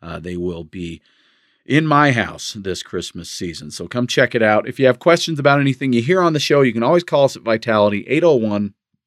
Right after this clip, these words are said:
two nine two, six six six two. That's eight oh one, two nine two, six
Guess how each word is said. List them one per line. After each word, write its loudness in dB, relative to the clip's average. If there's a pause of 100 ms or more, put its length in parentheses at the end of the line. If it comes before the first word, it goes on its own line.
(100)
two -4
nine -2
two, -8 (300)
six -10
six -10
six -14
two. 2 (340)
That's -4
eight 4
oh 6
one, -2 (360)
two 0
nine 2
two, 0 (260)
six -12